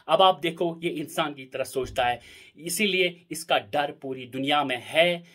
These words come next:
क्योंकि इसी हिसाब से आपको जवाब देता है, उसी सिचुएशन के हिसाब से, उसी सिचुएशन को हैंडल करता है, अपनी एस्पेक्ट के खुद ही सोचता है कि इसका आंसर, मैंने अभी कहा, अगर आप बैलून करोगे with not,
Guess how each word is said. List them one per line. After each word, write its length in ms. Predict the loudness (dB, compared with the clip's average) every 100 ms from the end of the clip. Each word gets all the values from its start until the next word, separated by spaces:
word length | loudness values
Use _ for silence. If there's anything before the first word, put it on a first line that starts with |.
| -20 -20 _
क्योंकि 420 | 0 0 0 -6 -8 _ _ -8
इसी 220 | -4 0
हिसाब 440 | 0 0 4 4 4
से 180 | 2 -2
आपको 380 | 0 0 -2
जवाब 460 | -4 0 4 4 4
देता 260 | 0 2 2
है, 300 | 2 -2 -2 -16 -20 -6
उसी 240 | -2 0 0
सिचुएशन 540 | 0 0 -2 -2 -4
के 120 | -4
हिसाब 340 | -6 2 4 4
से, 140 | -2
उसी 300 | -6 0 0
सिचुएशन 440 | -2 -8 -8 -8
को 120 | -8 -6
हैंडल 320 | 0 0 2
करता 320 | 2 2 0
है, 120 | 0 -4 -20 -8
अपनी 220 | -2 -2 -2
एस्पेक्ट 540 | -2 -4 -2 -2 -2
के 100 | -6 -8 _
खुद 220 | 0 0 2
ही 120 | 0
सोचता 440 | -2 -6 2 2
है 220 | 4 0 -2 _
कि 80 | -12
इसका 300 | -10 -8 -6
आंसर, 380 | -6 -2 0 0 -4 -6
मैंने 160 | -2 -2
अभी 220 | 0 0
कहा, 180 | 2 2
अगर 160 | 4
आप 100 | 2
बैलून 380 | 4 6 6 4
करोगे 340 | 4 2 2 -2
with 260 | -2 0
not, 160 | 2